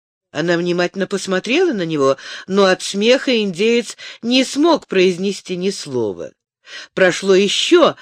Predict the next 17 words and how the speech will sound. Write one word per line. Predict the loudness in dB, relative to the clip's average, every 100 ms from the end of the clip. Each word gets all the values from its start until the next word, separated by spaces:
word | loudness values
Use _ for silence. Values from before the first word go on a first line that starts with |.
| -20 -8
несколько | -2 -2 -2 -8 -4 -4
минут, | -2 -2 -2
прежде | 0 0 0 -4
чем | -2 -2
он | -2 -4
сумел | -4 -2 0 0
взять | -2 -2 -2
себя | -4 -4 -2 -2
в |
руки. | -2 -4 -2 -6 _
«Ты | 2 2 2 -2 -8 -16 -10
надела | -4 0 0 2 2 2 0
мокасины | -2 -2 -2 -4 -6 0 2 2 2 0 -2 -8 -14 -10
не | -2 0
на | 2 0
ту | -2 -4 -4
ногу!» — | 0 -2 -2 -4 -2 -2